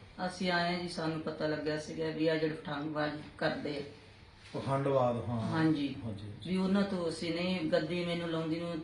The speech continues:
Speaker 1: ਤੀਹ ਸਾਲ ਹੋ ਗਏ ਆ,
Speaker 2: ਹੂੰ,
Speaker 1: ਪਰ
Speaker 2: ਹੂੰ।
Speaker 1: ਨਾ ਤਾਂ ਅੱਜ ਤੱਕ ਪਠਾਨਬਾਜ਼ ਕੀਤਾ ਤੇ ਨਾ ਹੀ ਕਰਨ ਦੇਵਾਂਗੇ।
Speaker 2: ਅੱਛਾ।
Speaker 1: ਤੇ ਅੱਜ ਜਿੱਥੇ
Speaker 2: ਤੁਸੀਂ
Speaker 1: ਵੀ
Speaker 2: ਕਿੱਥੇ ਲਾ ਰਹੇ ਹੋ ਗੱਦੀ?
Speaker 1: ਅਸੀਂ ਬਲਵੀਰ ਬਸਤੀ ਜੀ।
Speaker 2: ਅੱਛਾ, ਤੀਹ ਸਾਲ
Speaker 1: ਸਟੇਟ
Speaker 2: ਤੋਂ ਕਰ ਰਹੇ ਹੋ?
Speaker 1: ਹਾਂਜੀ।
Speaker 2: ਅੱਛਾ, ਤੁਹਾਡੀ ਗੱਦੀ ਤੇ ਬੀਬੀ ਕੋਈ ਸਿਰ ਘੁਮਾਉਣ ਦਾ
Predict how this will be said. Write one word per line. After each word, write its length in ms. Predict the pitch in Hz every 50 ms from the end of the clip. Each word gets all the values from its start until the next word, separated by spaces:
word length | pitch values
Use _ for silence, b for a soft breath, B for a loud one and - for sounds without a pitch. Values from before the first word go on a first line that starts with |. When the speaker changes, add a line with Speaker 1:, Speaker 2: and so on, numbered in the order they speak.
| -
Speaker 1:
ਤੀਹ 160 | 180 185 196
ਸਾਲ 280 | 185 - 190 180 175 160
ਹੋ 120 | 160 156
ਗਏ 180 | 147 156 160 160
ਆ, 140 | 160 156 - - - - 123
Speaker 2:
ਹੂੰ, 80 | 135
Speaker 1:
ਪਰ 140 | 127 170 175
Speaker 2:
ਹੂੰ। 80 | 170 170
Speaker 1:
ਨਾ 140 | 165 165 165
ਤਾਂ 120 | 165 175
ਅੱਜ 80 | 170 165
ਤੱਕ 280 | - - 170 - 175 165
ਪਠਾਨਬਾਜ਼ 580 | 156 151 - 165 165 160 165 160 165 170 170 165
ਕੀਤਾ 340 | - 180 160 156 - 185
ਤੇ 120 | 170 - 175
ਨਾ 140 | 165 175 180
ਹੀ 60 | 180
ਕਰਨ 360 | - 175 139 131 135 135 135
ਦੇਵਾਂਗੇ। 480 | 139 139 135 127 123 135 135 131 127 113 - - - B B B B B B B - - - - - - - - - -
Speaker 2:
ਅੱਛਾ। 100 | - - -
Speaker 1:
ਤੇ 300 | 170 160 156 - - - - 156
ਅੱਜ 120 | 156 156 156
ਜਿੱਥੇ 140 | 175 185
Speaker 2:
ਤੁਸੀਂ 240 | - 160 175 196 190
Speaker 1:
ਵੀ 120 | 190 202 202
Speaker 2:
ਕਿੱਥੇ 200 | 202 202 220 226
ਲਾ 220 | 185 165 156 151
ਰਹੇ 140 | 139 139 139
ਹੋ 60 | 139
ਗੱਦੀ? 300 | 131 127 123 117 139 190
Speaker 1:
ਅਸੀਂ 260 | 190 - - 214 185
ਬਲਵੀਰ 280 | 190 185 175 180 160 156
ਬਸਤੀ 380 | 156 151 - - - - 143
ਜੀ। 180 | 123 131 135 135 - - - - - 139
Speaker 2:
ਅੱਛਾ, 320 | - - 143 135 131 123 - - - - 120 - -
ਤੀਹ 180 | 165 175 185 -
ਸਾਲ 220 | - 214 - -
Speaker 1:
ਸਟੇਟ 120 | - - 160
Speaker 2:
ਤੋਂ 140 | 156 151
ਕਰ 120 | 151 151 139
ਰਹੇ 200 | 131 139 143 143
ਹੋ? 60 | 143 143 - - - - -
Speaker 1:
ਹਾਂਜੀ। 460 | 185 180 165 156 147 139 127 135 135 127 - - - - - - - -
Speaker 2:
ਅੱਛਾ, 140 | 143 175 175
ਤੁਹਾਡੀ 420 | - 202 185 160 151 156 151 151
ਗੱਦੀ 260 | 151 151 151 147 156
ਤੇ 120 | 147 156 156
ਬੀਬੀ 300 | 147 151 151 156 175 170
ਕੋਈ 260 | - 156 151 151 151
ਸਿਰ 360 | 151 - - 139 135 135 - - 156
ਘੁਮਾਉਣ 340 | 151 156 151 147 135 131 123
ਦਾ 360 | 131 131 131 131 131 131